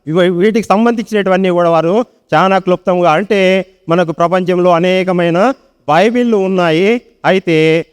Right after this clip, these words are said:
మన అరవై ఆరు పుస్తకాల గురించి వారు ఏదైతే ఎక్స్‌ప్లెయిన్ చేశారో,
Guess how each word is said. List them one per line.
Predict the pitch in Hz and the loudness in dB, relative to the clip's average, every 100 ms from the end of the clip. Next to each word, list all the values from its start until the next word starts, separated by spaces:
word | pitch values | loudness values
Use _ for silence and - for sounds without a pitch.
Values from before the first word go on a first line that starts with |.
| _ 131 | _ -4
మన | 156 185 | 0 0
అరవై | 160 185 214 208 | 0 0 0 0
ఆరు | 202 196 | 0 -2
పుస్తకాల | 190 - 180 180 180 175 | -6 -4 -2 0 0 0
గురించి | 170 175 175 | 0 -2 -2
వారు | 170 160 160 151 | 0 2 2 -2
ఏదైతే | 139 139 170 175 - 156 | 0 0 2 0 0 -2
ఎక్స్‌ప్లెయిన్ | 131 170 165 151 | -2 -2 0 0
చేశారో, | 139 139 143 202 | 0 0 2 0